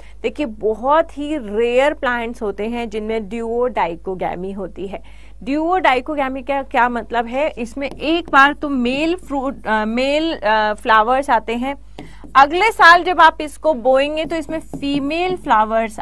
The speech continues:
आएंगे, फिर अगले साल जब आप इसको बोएंगे तो इसमें फिर से मेल फ्लावर्स आएंगे।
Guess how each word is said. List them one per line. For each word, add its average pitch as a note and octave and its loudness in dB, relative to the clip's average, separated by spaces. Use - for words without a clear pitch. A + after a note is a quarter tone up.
आएंगे, G#3 -2
फिर G#4 4
अगले F#4+ 4
साल D#4 4
जब C#4 0
आप C#4 4
इसको C4+ -6
बोएंगे B3 -2
तो D4 -6
इसमें C#4+ -6
फिर G4+ -2
से G4 -2
मेल B3+ 2
फ्लावर्स G3+ 0
आएंगे। F#3 -6